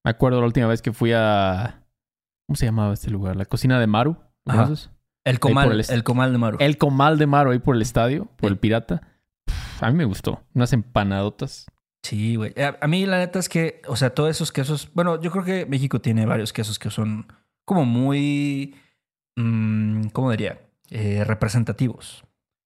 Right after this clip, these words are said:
Speaker 2: ¿no? O sea, por ejemplo, el Oaxaca, ya dijimos. El queso fresco.
Speaker 1: El queso fresco,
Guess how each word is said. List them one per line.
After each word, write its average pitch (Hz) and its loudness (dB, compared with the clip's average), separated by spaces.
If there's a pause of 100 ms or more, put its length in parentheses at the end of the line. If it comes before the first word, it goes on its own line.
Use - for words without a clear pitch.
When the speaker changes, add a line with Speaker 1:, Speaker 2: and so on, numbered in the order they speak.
(100)
Speaker 2:
¿no? 131 -2
O 123 -8
sea, 117 0
por 110 -2
ejemplo, 104 2
el 104 0
Oaxaca, 117 0
ya 113 -4
dijimos. 113 -2 (640)
El 117 -4
queso 131 2
fresco. 123 -2 (500)
Speaker 1:
El 143 0
queso 120 -4
fresco, 113 -4